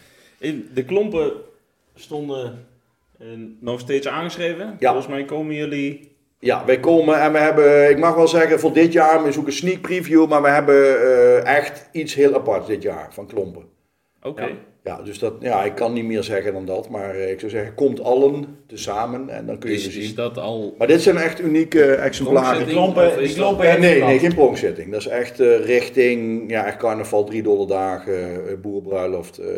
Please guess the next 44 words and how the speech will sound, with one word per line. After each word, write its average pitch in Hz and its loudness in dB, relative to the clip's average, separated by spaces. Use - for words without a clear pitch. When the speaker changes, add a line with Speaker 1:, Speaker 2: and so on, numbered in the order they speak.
Speaker 2:
die 101 -16
kant 95 -8
op 92 -6
moet 95 -14
je 92 -16
denken. 78 -16
Ja. 101 -20
Speaker 1:
Oké. 113 -18
Speaker 2:
Ja. - -20
Speaker 1:
Nou, 90 -14
wij, 110 -8
eh, 90 -8
gaan 117 -10
het 135 -14
in 165 -10
de 156 -10
gaten 123 -6
Speaker 2:
Ja, 127 4
Speaker 1:
houden. 104 4
Speaker 2:
maar 123 0
het 123 -10
is 139 -4
echt, 156 0
eh, 135 6
Kees, 175 2
Speaker 3:
Ja, 117 0
dit 139 2
is, 143 -8
eh, 135 -2
Speaker 2:
dit 127 -6
is 135 -2
uniek, 135 0
Speaker 3:
ik 123 -12
ben, 147 -4
eh, 147 -2
Speaker 2:
wat 143 2
wij - -
Speaker 3:
vorige 123 4
Speaker 2:
hebben. 151 4
Speaker 3:
week, 156 2
eh, 143 2
jarig 175 2
geweest. 196 -2
Speaker 2:
Ja. - -20